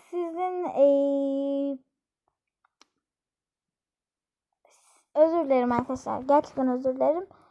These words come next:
Ama ne bileyim, ben oyun oynarken kendimden geçiyorum. Gerçekten bir şey diyemeyeceğim ya.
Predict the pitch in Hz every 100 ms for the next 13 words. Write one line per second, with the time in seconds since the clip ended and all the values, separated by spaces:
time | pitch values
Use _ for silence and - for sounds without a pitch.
0 | _ _ _ - 311 359 370 285 330 330
1 | 349 320 277 262 311 311 285 311 302 302
2 | 302 302 320 302 - 277 285 294 285 269
3 | 269 - 285 269 262 285 _ _ _ _
4 | _ _ _ _ _ _ _ 285 277 285
5 | 302 311 294 294 311 311 - _ _ _
6 | _ _ _ - - 440 370 339 427 440
7 | 359 311 294 330 349 349